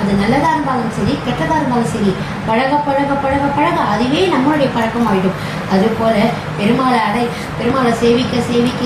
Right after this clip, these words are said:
சேவிக்க நான் உன்கிட்ட சரணாகதி ஆகணும், உன்னோட நான் இருக்கணும், உன்னோட நான் செய்ய சேரணும் அப்படின்னு நினைக்க, நினைக்க,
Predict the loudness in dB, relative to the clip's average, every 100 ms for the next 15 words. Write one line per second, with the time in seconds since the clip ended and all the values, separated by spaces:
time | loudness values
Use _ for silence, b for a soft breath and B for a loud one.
0 | 0 2 2 2 0 2 0 0 -2 0
1 | 0 0 2 0 0 0 -2 -2 -4 B
2 | B 0 2 2 2 2 2 0 0 0
3 | 0 0 0 0 0 0 -4 B B -2
4 | 0 2 0 0 0 2 2 0 0 -2
5 | 0 2 0 0 0 2 0